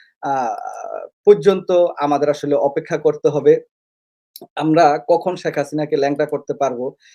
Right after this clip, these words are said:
আহ, শেখ হাসিনাকে যদি আমরা জাতি হিসেবে আমরা ল্যাংটা না করতে পারি, আহ, তাহলে কিন্তু আসলে আমরা, উম, আহ,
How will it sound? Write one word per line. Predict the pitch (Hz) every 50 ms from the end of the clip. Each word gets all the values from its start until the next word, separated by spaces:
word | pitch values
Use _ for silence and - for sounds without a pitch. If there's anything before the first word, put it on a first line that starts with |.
| _ _ _ -
আহ, | 135 127 123 123
শেখ | - - 135 135
হাসিনাকে | 143 143 - 147 143 143 143 143 147
যদি | 147 147 143 143 147
আমরা | 135 135 131 131 131 - - - -
জাতি | 139 127 127 - 143
হিসেবে | 143 - 143 131 135
আমরা | 127 127 127
ল্যাংটা | 120 127 135 135 131 139
না | 127 131 151 156
করতে | 180 185 - - 175 165
পারি, | 170 131 117 117 123 131 _ _ _ _ _ _ _ _ -
আহ, | 131 131 131 123 120 120 -
তাহলে | - 180 156 165 160 160 160
কিন্তু | 156 151 147 147 156
আসলে | 143 139 - 147 135 139
আমরা, | 135 131 131 131 127 131 127 123 123 - _ _ _ _ _ _ _ _ _ _ _ _ _ _ _ _ _ _ _ _
উম, | - 147 135 127 120 113 110 104 95
আহ, | 101 104 - - - -